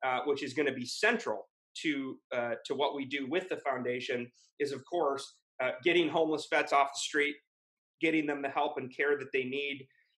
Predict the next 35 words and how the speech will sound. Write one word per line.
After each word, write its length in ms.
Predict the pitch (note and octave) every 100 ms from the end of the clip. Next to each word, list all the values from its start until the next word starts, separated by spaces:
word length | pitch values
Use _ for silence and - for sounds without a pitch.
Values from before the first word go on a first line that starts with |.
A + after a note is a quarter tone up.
| -
Um, 380 | C#3 C3+ B2+ B2+ -
and 140 | D3
then 180 | D3 C#3
the 100 | C#3
other 180 | E3+ F3+
thing 200 | F3+ D#3+
that 180 | D3 D3
we're 140 | D3
gonna 260 | D3+ C3+ -
be 120 | B2+ C#3+
looking 300 | D3+ D#3 C#3
into 180 | C3 C3
doing 400 | C#3 C#3 C3+ C3
here 320 | C3+ B2+ B2+ C3
is 320 | A#2+ - - -
sponsoring 680 | D3+ E3 - D#3+ D3+ D3 C#3 _ _
service 460 | - F3+ E3+ D#3+ -
dogs 520 | B2 G#2+ G#2+ - - _ _ _
for 140 | D3 C3
veterans, 640 | B2+ B2 G2+ - - - _ -
okay? 160 | B2
So 360 | C3 - C3+ B2+ - - -
if 160 | C3 D3
you're 140 | F#3+
a 80 | F#3+
disabled 520 | F3 - F#3+ E3+ D#3+
veteran 440 | E3 A3 E3+ D3+ D3
and 100 | C#3+
you're 120 | C#3+
struggling 540 | - F3 F3+ F3 D3+
from 180 | C#3+ D3
a 80 | C#3
mental 260 | D3 D3
health 220 | C3 G#3+ A#3+
condition, 540 | C#3+ C#3 C#3 D3 C3+